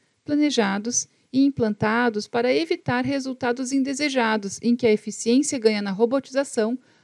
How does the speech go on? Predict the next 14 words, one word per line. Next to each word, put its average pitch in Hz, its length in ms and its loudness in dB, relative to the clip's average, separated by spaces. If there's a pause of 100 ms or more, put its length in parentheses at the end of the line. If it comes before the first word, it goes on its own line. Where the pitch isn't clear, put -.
comprometa 240 840 0
a 233 120 0
eficácia 233 720 -4
necessária 254 680 -2
para 226 160 2
a - 20 2
operação 226 420 2
do 208 80 -2
negócio, 208 600 0 (420)
especialmente 214 1000 0 (200)
naqueles 196 520 -2
centrados 185 600 -2
nas 185 160 -8
pessoas. - 800 -8